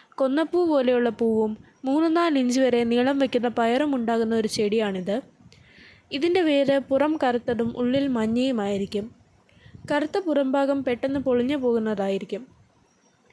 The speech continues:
ഇതൊരു കളയാണെങ്കിലും തെലങ്കാനയുടെ സംസ്ഥാന പൂവാണ്. തകര പ്രധാനമായും നാലിനമാണുള്ളത്. ചെറുതകര, ആനത്തകര, ഊളൻ തകര, കരിന്തകര. ഈ സസ്യത്തിൻ്റെ വിത്ത് വറുത്തുപൊടിച്ച്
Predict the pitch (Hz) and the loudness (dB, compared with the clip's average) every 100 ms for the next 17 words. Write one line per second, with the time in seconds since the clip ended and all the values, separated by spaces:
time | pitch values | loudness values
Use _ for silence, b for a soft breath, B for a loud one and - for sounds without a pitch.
0 | _ - 311 381 370 277 262 311 269 240 | _ -4 0 0 2 2 2 2 0 -2
1 | 233 226 226 B B 262 254 269 294 294 | -2 -4 -6 B B -2 0 0 0 2
2 | 302 294 285 254 240 - 302 311 285 240 | 0 -2 -2 -6 -6 -4 -2 -2 -2 -2
3 | 214 185 185 233 - - _ _ B B | 0 -2 -6 -12 -20 -20 _ _ B B
4 | B B B B 285 339 381 277 254 269 | B B B B 0 2 0 -2 0 0
5 | 302 285 254 247 247 240 247 302 277 254 | 0 0 0 0 -2 -2 0 2 0 -2
6 | - 240 240 226 226 214 208 196 202 - | -4 -4 -2 0 0 0 -2 -4 -6 -12
7 | - - B B B - - 285 320 285 | -20 -20 B B B -4 2 2 4 2
8 | 240 240 240 - 254 302 294 233 220 226 | 2 0 0 0 0 0 -2 -2 0 -2
9 | - 262 285 302 269 226 220 226 - 240 | 0 2 2 0 -2 -2 -2 -2 -2 -2
10 | 247 226 202 190 196 - - - B B | 0 0 -2 -2 -6 -12 -20 -20 B B
11 | B B 330 403 330 - 311 339 311 302 | B B -2 0 0 -2 -4 -2 -2 0
12 | 247 - 247 247 247 247 302 262 226 247 | -2 -2 0 0 0 -2 -2 -2 -2 -4